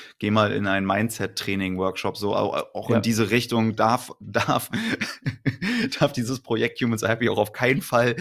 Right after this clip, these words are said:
Speaker 2: Nee.
Speaker 1: <laughs>
Speaker 2: Nee, das ist
Speaker 1: leisten.
Speaker 2: gefährlich.
Speaker 1: So.
Speaker 2: <laughs>
Speaker 1: Aber, aber trotzdem, ähm, wo du gerade gesagt hast, die innere Haltung, da, also, ne,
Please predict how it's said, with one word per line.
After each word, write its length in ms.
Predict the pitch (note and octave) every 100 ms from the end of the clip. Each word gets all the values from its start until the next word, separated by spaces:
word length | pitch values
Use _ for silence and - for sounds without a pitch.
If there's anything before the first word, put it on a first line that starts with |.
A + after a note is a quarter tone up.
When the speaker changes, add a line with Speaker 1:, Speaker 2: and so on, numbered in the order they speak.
| G3+
Speaker 2:
Nee. 260 | A3 A#2 - -
Speaker 1:
<laughs> 240 | - - A3+
Speaker 2:
Nee, 200 | C3 C3
das 140 | A#2+
ist 140 | G#2+ A#2
Speaker 1:
leisten. 20 |
Speaker 2:
gefährlich. 420 | A2+ A2+ B2 G#2
Speaker 1:
So. 180 | A#2+ - - - - -
Speaker 2:
<laughs> 320 | B2+ C#4+ A#2
Speaker 1:
Aber, 260 | B2 B2 - D#3+ -
aber 180 | A#2 B2
trotzdem, 540 | D3 C#3+ C3+ B2+ - -
ähm, 400 | A#2 A2+ A2 G#2+ _ _ _ _ _ - -
wo 160 | G2 A#2+
du 60 |
gerade 180 | G#2+ A2
gesagt 260 | G#2 A2+ A2+
hast, 220 | G#2+ -
die 120 | G2+ A2+
innere 460 | A#2+ C#3+ B2 G#2+
Haltung, 640 | A2+ C3 D#3 E3+ E3+ F3+ - _ _ _ _ _ -
da, 100 | A#2 - _
also, 180 | A2 A2
ne, 180 | A2+